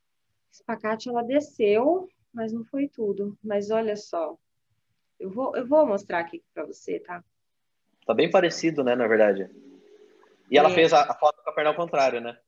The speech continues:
Speaker 2: Ela fez com a foto com a perna, às vezes ela fazia no espa-, no, no espacate, às vezes ela fazia com a perna.
Speaker 1: Eu
Speaker 2: Essa
Speaker 1: acho que
Speaker 2: foto é
Speaker 1: às vezes
Speaker 2: da, da esquerda, ela jogou a,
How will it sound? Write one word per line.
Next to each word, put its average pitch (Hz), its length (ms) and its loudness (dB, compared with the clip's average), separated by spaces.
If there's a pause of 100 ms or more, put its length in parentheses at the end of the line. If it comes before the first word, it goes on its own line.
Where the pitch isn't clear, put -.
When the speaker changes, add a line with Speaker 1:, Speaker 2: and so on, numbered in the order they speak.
(220)
Speaker 2:
Ela 107 100 -18
fez 120 220 -12
com 120 100 -10
a - 20 -10
foto 117 400 -4
com - 100 -6
a 113 60 -6
perna, 117 560 -2 (840)
às 107 120 -2
vezes 123 220 2
ela 120 160 4
fazia 113 320 0
no 117 80 -8
espa-, - 260 -2
no, 98 680 -4 (200)
no 104 100 -14
espacate, 110 540 2
às - 180 -18
vezes 107 160 -4
ela 113 180 2
fazia 113 240 -2
com 117 80 0
a - 20 -6
perna. 113 800 -2 (1200)
Speaker 1:
Eu 95 80 -14
Speaker 2:
Essa 95 120 -4
Speaker 1:
acho - 80 -6
que 135 60 4
Speaker 2:
foto 127 180 4
é - 20 4
Speaker 1:
às 120 60 -2
vezes 120 200 6
Speaker 2:
da, - 140 -8 (380)
da 123 120 2
esquerda, 151 480 2
ela 147 200 4 (280)
jogou 135 300 -2
a, 110 460 0